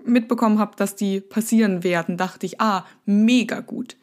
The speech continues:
Weil ich dachte mir dann so, okay, äh, so taffe Mädels, die, ähm,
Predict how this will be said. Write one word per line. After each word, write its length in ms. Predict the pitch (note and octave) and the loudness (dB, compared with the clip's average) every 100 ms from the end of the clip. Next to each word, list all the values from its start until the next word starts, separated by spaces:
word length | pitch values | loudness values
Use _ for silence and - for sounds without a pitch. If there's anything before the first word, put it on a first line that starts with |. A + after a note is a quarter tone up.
| _ _ | _ _
Weil 240 | G3+ G3 - | -2 -2 -2
ich 120 | G#3+ | -4
dachte 180 | A#3 A3+ | -2 0
mir 80 | A3+ | 0
dann 120 | G3+ | 0
so, 140 | G3+ - | -4 -4
okay, 300 | C4+ C#4 B3+ | -2 -2 -2
äh, 160 | - G3 | -4 -2
so 220 | G#3 G3+ | -4 -4
taffe 340 | G3+ A3+ A3+ | -6 -4 0
Mädels, 540 | A3 B3+ B3 A#3+ A#3 - | 2 2 0 -2 -6 -6
die, 240 | G#3 G#3 G3 - | -4 -2 -4 -4
ähm, 340 | F#3+ F#3+ F#3+ | -4 -4 -6